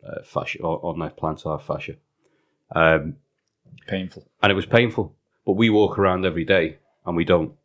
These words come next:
Speaker 1: experience the pain there because we simply haven't received the message. It's not threatening enough. So I think everyone's walking around in pain.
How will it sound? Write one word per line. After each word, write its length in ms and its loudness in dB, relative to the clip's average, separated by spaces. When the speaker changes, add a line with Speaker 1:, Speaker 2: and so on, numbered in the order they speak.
Speaker 1:
experience 540 -2
the 80 -10
pain 300 -2
there 140 -2
because 260 -10
we 60 -6
simply 340 -4
haven't 160 -2
received 300 -8
the 60 -6
message. 380 -6
It's 140 -12
not 220 -4
threatening 520 -2
enough. 380 -6
So 140 2
I 80 8
think 160 0
everyone's 320 2
walking 300 0
around 200 -2
in 100 -8
pain. 420 -4